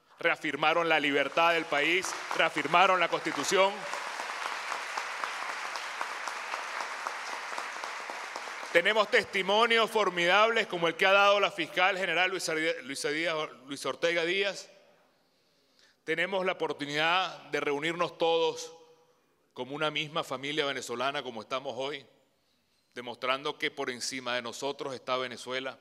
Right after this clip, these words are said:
que es lo más importante. Y tenemos también, tenemos que también que honrar a quienes han dado su vida en estos días,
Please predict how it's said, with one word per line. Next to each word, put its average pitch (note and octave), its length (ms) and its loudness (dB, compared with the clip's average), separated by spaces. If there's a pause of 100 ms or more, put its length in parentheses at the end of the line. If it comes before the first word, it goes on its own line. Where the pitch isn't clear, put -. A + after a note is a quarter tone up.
(180)
que B2+ 120 -12
es B2 40 -12
lo B2+ 100 -6
más A#2+ 140 -4
importante. A#2+ 600 -10 (2000)
Y F3+ 80 0
tenemos G#3+ 420 4
también, A3+ 500 4 (3250)
tenemos G3 300 2
que G#3+ 120 0
también F3+ 360 0
que G#3 120 -4
honrar E3+ 1080 -2
a B2 120 -6
quienes C3 260 -4
han C#3 160 -6
dado D3+ 240 0
su C3+ 180 -10
vida C#3 520 -2 (600)
en A#2+ 140 -10
estos B2+ 300 -8
días, G#2+ 300 -10